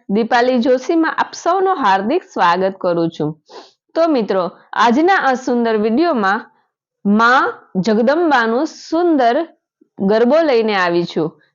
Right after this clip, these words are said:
કે જેમાં દરેક ભક્ત એ માને વિનવણી કરે છે, "હે માં,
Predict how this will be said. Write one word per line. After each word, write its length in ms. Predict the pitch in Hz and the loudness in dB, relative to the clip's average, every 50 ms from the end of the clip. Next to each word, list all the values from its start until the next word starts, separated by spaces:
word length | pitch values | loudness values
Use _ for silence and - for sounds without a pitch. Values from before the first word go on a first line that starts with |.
| _ - | _ 0
કે 140 | 220 214 | 2 2
જેમાં 440 | 208 175 226 294 320 311 226 170 170 - - _ _ _ _ | 2 2 2 0 2 0 0 -2 -4 -6 -12 _ _ _ _
દરેક 520 | 196 196 220 233 240 240 240 247 226 247 220 | 2 2 4 4 4 4 4 4 2 0 0
ભક્ત 600 | 180 185 220 294 359 - - - - 190 175 180 - - _ _ _ - | 0 0 0 0 0 -2 -6 -4 -2 -2 -2 -2 -6 -14 _ _ _ -4
એ 140 | - 214 | -2 0
માને 400 | 214 214 214 202 208 214 240 240 | 2 2 2 2 2 2 0 0
વિનવણી 520 | 233 202 214 208 214 240 277 330 349 370 349 | 0 2 2 2 2 2 2 2 0 0 0
કરે 300 | - 262 226 202 202 190 | 2 0 2 2 0 -2
છે, 360 | - - _ - - - - | -4 -8 _ -20 -20 -20 -18
"હે 320 | - - 180 208 240 294 | -4 4 8 8 10 10
માં, 300 | 330 330 269 214 208 277 | 10 10 10 8 8 6